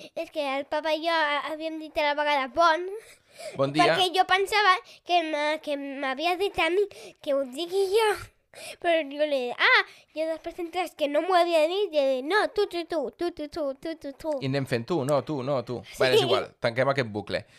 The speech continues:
Speaker 2: Jan, ja és desembre. Ja és desembre, ja és desembre. Avui és
Speaker 1: Sí.
Speaker 2: dia tres i, per tant, ahir era dia dos. Fem una cosa, comencem amb això del dia... Ara parlem de l'escola. De qui va ser l'aniversari ahir?
Speaker 1: De l'avi Salvador.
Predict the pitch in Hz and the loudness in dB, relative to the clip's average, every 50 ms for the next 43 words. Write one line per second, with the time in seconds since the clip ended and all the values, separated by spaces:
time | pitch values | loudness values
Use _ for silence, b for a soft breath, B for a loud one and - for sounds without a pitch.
0 | b b b b - 117 151 185 196 170 190 208 202 202 202 185 214 208 202 190 | b b b b 0 2 2 2 4 2 0 0 0 -2 -4 -2 -2 -2 0 0
1 | 180 185 - _ _ _ _ _ _ _ _ _ _ _ _ _ _ _ _ _ | -2 -2 -2 _ _ _ _ _ _ _ _ _ _ _ _ _ _ _ _ _
2 | 117 127 139 147 165 180 160 165 160 147 143 139 143 143 151 170 151 160 147 139 | -2 -2 0 0 0 -2 -2 -2 -2 -2 -2 -4 -4 -4 -4 -4 -2 -2 -2 0
3 | 127 127 127 127 139 139 147 147 170 175 160 131 147 147 147 165 160 - - b | 2 2 2 4 2 0 0 0 2 2 2 2 2 2 2 0 0 -6 -12 b
4 | b b b b b b 120 123 123 - 120 113 - 131 135 131 131 131 135 131 | b b b b b b -6 -2 2 2 2 2 2 0 0 0 0 0 -2 -2
5 | 135 135 - - 123 123 127 127 120 127 127 123 127 139 151 175 185 185 - - | -4 -4 -4 -4 -2 0 0 0 0 0 0 0 2 2 2 0 0 -4 -8 -16
6 | - _ _ _ _ _ _ _ - 139 135 139 151 151 151 156 156 147 131 123 | -18 _ _ _ _ _ _ _ -4 -2 -2 2 2 2 4 4 4 4 2 -2
7 | 127 123 120 - - 139 151 156 156 143 - 160 156 147 143 139 147 147 139 - | -2 -4 -4 -4 -4 -4 -2 -2 -2 -4 -2 0 0 0 0 0 -2 -2 -2 0
8 | 135 147 151 - 156 156 147 135 123 117 113 - - 110 107 92 101 - b b | 0 0 0 -2 -2 -2 0 0 0 0 -2 -2 -2 -2 0 0 -4 -8 b b
9 | b b b b - 117 117 143 147 147 139 151 156 151 151 151 143 139 - - | b b b b -6 -6 -4 0 0 0 2 4 2 2 4 4 2 2 2 0
10 | 151 139 123 107 98 98 101 113 b b b b b b b b _ - 269 269 | -2 0 0 -2 -2 -4 -6 -10 b b b b b b b b _ -16 -6 0
11 | 311 302 302 302 302 302 302 302 302 294 294 294 294 294 285 285 294 302 294 285 | 2 4 4 4 4 4 2 2 0 0 0 0 2 2 2 2 2 2 0 -2
12 | 302 320 330 - - 339 311 311 311 294 285 254 240 233 226 - 226 233 226 226 | -6 -8 -8 -6 -4 -2 -2 -2 -2 -4 -6 -6 -6 -8 -8 -8 -10 -10 -10 -12